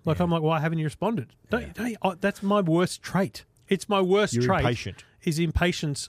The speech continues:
Speaker 1: on
Speaker 2: Right.
Speaker 1: other people's replies. So I'll send, <laughs> the worst one is I will, you know, you and I are the same. We work into the evening kind of thing and sometimes late at night. So you'll send out, I don't know, ideas, proposals, like,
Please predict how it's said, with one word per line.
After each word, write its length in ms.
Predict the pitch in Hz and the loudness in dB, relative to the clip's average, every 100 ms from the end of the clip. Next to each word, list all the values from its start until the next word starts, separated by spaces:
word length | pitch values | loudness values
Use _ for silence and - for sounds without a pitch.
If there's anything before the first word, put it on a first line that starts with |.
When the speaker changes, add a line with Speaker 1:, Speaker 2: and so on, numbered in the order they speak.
| - | -2
Speaker 1:
on 140 | 151 | -2
Speaker 2:
Right. 80 | 143 | 0
Speaker 1:
other 120 | 147 | -2
people's 520 | - 147 - 135 - | 0 -2 0 -4 -4
replies. 440 | 139 117 185 139 107 | -6 -2 0 0 0
So 180 | 180 196 | 0 2
I'll 140 | 254 | 0
send, 340 | - 247 180 - - - | 0 -2 2 0 -2 -14
<laughs> 260 | - - - | -12 -14 -4
the 140 | 202 | 0
worst 300 | 190 262 277 | 2 2 2
one 140 | 190 175 | 2 2
is 180 | 139 143 | 0 0
I 180 | 175 196 | 0 2
will, 400 | 220 202 175 147 - _ _ - - | 2 2 2 0 -6 _ _ -10 -2
you 80 | |
know, 120 | 180 160 | 0 2
you 160 | 185 | 2
and 100 | 220 | 2
I 40 | 143 | 2
are 40 | 127 | 0
the 80 | |
same. 200 | 110 139 | 0 -2
We 100 | 127 | 0
work 360 | 131 135 131 - - - | 2 2 0 -4 -12 -2
into 180 | 151 | 0
the 80 | 123 | 2
evening 300 | 123 139 165 | 2 2 0
kind 180 | 175 175 | -2 -2
of 60 | 170 | -2
thing 140 | 233 | -2
and 80 | 220 | -2
sometimes 320 | 160 147 135 | -2 -2 0
late 160 | 131 135 | 0 0
at 80 | 123 | 0
night. 240 | 131 254 - - - - - | -2 -2 -8 -20 -20 -20 -10
So 120 | - | -2
you'll 140 | 180 180 | 0 0
send 280 | - 214 | 0 0
out, 240 | 180 156 127 - | 2 0 -2 -2
I 80 | |
don't 80 | 156 | 0
know, 180 | 127 139 - _ - | 0 -2 -4 _ 0
ideas, 460 | 156 143 165 165 - | 0 2 0 0 -2
proposals, 680 | 135 160 160 156 165 151 147 | -2 0 0 0 -4 -4 -2
like, 140 | 147 | -4